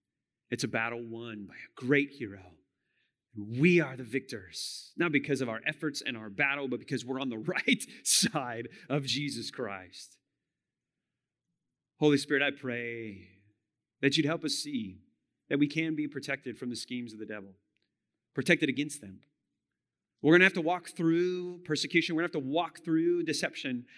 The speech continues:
But it's the word of God and the preserving character of the Spirit's work that will keep us all the way to the end. Oh, may we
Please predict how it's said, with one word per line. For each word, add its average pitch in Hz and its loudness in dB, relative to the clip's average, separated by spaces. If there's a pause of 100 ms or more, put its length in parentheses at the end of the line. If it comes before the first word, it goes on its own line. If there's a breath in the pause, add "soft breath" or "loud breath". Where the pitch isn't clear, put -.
But 170 8
it's 165 6
the 156 -2
word 190 6
of 208 2
God 185 0
and 156 2
the 143 -4
preserving 156 -2
character 147 -6
of 127 -8
the 123 -10
Spirit's 139 -6
work 113 -8
that 120 -10
will 117 -16
keep 143 -6
us 120 -6
all 117 -12
the 110 -14
way 101 -14 (380 soft breath)
to 127 -2
the 113 -4
end. 101 -14 (500)
Oh, - -14
may 139 0
we 127 -2